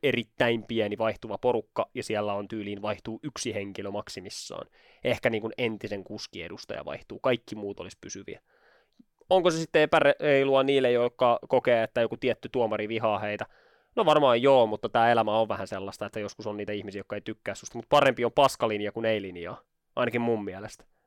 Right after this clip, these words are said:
Sama juttu pätee päätöksiin keskimäärin, että paskapäätöskin on yleensä parempi kuin ei-päätöstä. No okei, no tällä kertaa, kun mentiin Abu Dhabiin, niin se ei pitänyt kutiansa. Joskus myös paskapäätöskin voi olla ihan oikeasti vaan paskin mahdollinen. Mutta ihan oikeasti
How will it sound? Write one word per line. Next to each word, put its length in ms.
Sama 200
juttu 180
pätee 320
päätöksiin 600
keskimäärin, 640
että 180
paskapäätöskin 800
on 60
yleensä 280
parempi 300
kuin 160
ei-päätöstä. 580
No 120
okei, 260
no 80
tällä 280
kertaa, 400
kun 120
mentiin 320
Abu 220
Dhabiin, 300
niin 80
se 140
ei 80
pitänyt 340
kutiansa. 480
Joskus 360
myös 280
paskapäätöskin 640
voi 120
olla 140
ihan 120
oikeasti 320
vaan 120
paskin 300
mahdollinen. 440
Mutta 380
ihan 180
oikeasti 680